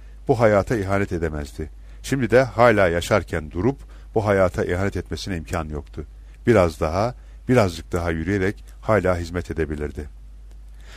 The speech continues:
Kulağına bir şarkı geliyordu ama bunu bir insan söylemiyordu. Bir savaş marşıydı. Bir matem marşı. Bir ilahi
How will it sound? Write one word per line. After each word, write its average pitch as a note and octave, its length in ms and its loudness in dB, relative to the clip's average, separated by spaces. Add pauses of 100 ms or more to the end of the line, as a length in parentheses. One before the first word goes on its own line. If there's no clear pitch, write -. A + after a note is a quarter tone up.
(140)
Kulağına F3+ 340 6
bir E3+ 60 -8
şarkı D3 320 6
geliyordu F2 460 0
ama D3 280 2
bunu B2 220 -2
bir A2+ 100 -6
insan G#2 320 -2
söylemiyordu. D#2+ 760 -6 (280)
Bir B2 80 -2
savaş F2+ 460 0
marşıydı. D2 520 -10 (480)
Bir A#2 120 2
matem F2 440 -2
marşı. D2 460 -10 (440)
Bir G#2 100 4
ilahi F2+ 680 2